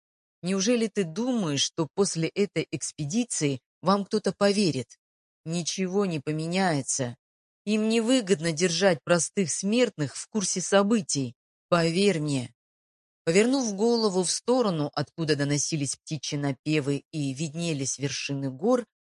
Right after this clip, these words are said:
Леша уверенно произнес: «Да, уверен. С нами есть человек, который знаком с высокопоставленными людьми. Он обещал помочь нам. Тем более я не один. Теперь есть свидетели,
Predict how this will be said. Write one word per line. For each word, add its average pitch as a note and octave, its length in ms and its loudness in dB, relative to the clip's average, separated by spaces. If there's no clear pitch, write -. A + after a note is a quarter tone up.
Леша B3 460 2
уверенно F#3+ 580 0
произнес: D#3+ 800 -2
«Да, G3 380 6
уверен. E3+ 680 0
С - 100 -8
нами F#3+ 260 2
есть F3+ 300 -2
человек, F#3 440 4
который A#3 340 2
знаком G3+ 460 0
с - 140 -2
высокопоставленными F#3+ 960 0
людьми. F#3 560 -2
Он G3+ 140 2
обещал G3+ 420 2
помочь G#3+ 500 2
нам. C3+ 280 -2
Тем G3+ 240 -2
более A3+ 300 4
я A3 220 6
не G#3+ 160 2
один. G3+ 500 0
Теперь A3 400 0
есть C#3+ 280 0
свидетели, F3 800 0